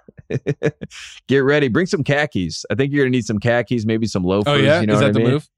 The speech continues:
Speaker 1: That's the
Speaker 2: Okay.
Speaker 1: vibe. Yeah, yeah. Maybe a button down, you know what I mean? That, that, that's, that's what you're gonna be walking
Speaker 2: Button
Speaker 1: into,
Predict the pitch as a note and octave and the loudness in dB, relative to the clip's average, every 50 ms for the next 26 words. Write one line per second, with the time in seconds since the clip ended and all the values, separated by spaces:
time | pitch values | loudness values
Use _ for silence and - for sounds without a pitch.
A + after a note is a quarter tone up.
0 | _ _ _ _ _ _ _ - - D#3 D#3+ - F#3 D#3 E3 F#3 F#3 G3 C3 F2 | _ _ _ _ _ _ _ -2 0 0 0 0 0 0 0 0 0 0 -2 -2
1 | D#2 D#2 A2 D3+ D#3 A#2+ F#2 F2+ G#2+ C3 B2+ G#2 G#2+ A2+ A2+ B2 A2 F2+ F2+ G#2+ | -2 -2 0 0 0 0 0 0 -2 0 0 0 0 0 0 0 0 0 0 -2
2 | B2 A#2 A#2 A#2+ B2 B2+ B2+ C3 C3 C#3 C#3 C#3+ C#3+ D3 D3 D3 D3 D3+ D#3 D3+ | -2 -2 -4 -4 -2 0 0 -2 -2 -2 -2 -2 0 0 0 -2 -2 -2 -2 -2
3 | D3 D#3 D3 B2+ A#2 C3 C3+ B2 - - C3+ C#3 - - - - B2+ C3 C3+ - | -2 -2 0 0 0 0 -2 -2 -2 -2 -2 -2 -4 -8 -8 -4 -2 -2 -2 -2
4 | C#3 A#2+ B2+ A#2 A2+ G#2 G2 G2 F#2 F2+ E2+ E2+ E2+ D#2 E2+ E2 E2 D#2+ | -2 -2 0 0 0 0 0 0 0 0 0 -2 -2 -4 -6 -4 -4 -4